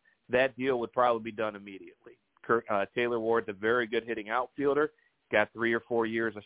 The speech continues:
service left before he hits free agency. He's young, and he fits what the Rays would be looking for. And in that case, the Rays would give up Curtis Mead. Now, if you're, if you're thinking that the Rays would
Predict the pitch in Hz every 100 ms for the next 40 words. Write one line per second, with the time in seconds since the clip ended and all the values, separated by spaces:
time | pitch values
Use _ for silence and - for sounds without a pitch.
0 | - 127 120 113 120 117 117 107 - 117
1 | 110 104 - 101 113 127 123 123 127 120
2 | 110 98 104 120 123 120 113 _ _ _
3 | - 110 107 - 127 - 117 117 113 110
4 | 104 104 104 110 135 117 107 107 107 104
5 | _ _ _ - 143 147 151 147 - 120
6 | 113 123 113 110 104 120 143 117 101 95
7 | - 104 95 92 - 90 82 - - -
8 | _ - 120 123 120 131 127 123 131 120
9 | 139 131 123 120 110 110 120 117 110